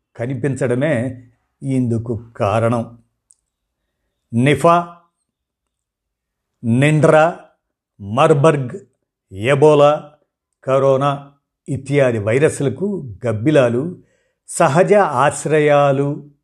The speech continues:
అనే భావన ఉన్నది. ఇవి వైరస్లకు నిలయాలు అయినప్పటికీ జబ్బు పడవు.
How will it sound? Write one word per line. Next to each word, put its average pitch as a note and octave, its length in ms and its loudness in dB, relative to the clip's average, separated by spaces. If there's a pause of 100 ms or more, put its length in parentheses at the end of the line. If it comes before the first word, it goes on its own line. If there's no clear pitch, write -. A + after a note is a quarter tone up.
అనే C#3 240 -2
భావన B2+ 480 0
ఉన్నది. A2+ 640 -4 (800)
ఇవి E3 500 4
వైరస్లకు E3 840 0
నిలయాలు C#3 600 2
అయినప్పటికీ C3 1040 -2 (760)
జబ్బు A2 460 -2
పడవు. C3+ 560 0